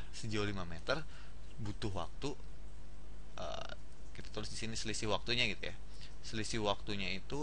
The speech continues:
adalah, let's say, dua detik. Dua detik. Nah,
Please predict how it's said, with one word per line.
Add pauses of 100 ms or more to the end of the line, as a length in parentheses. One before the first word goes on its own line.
adalah, (480)
let's
say,
dua
detik. (400)
Dua (480)
detik. (480)
Nah,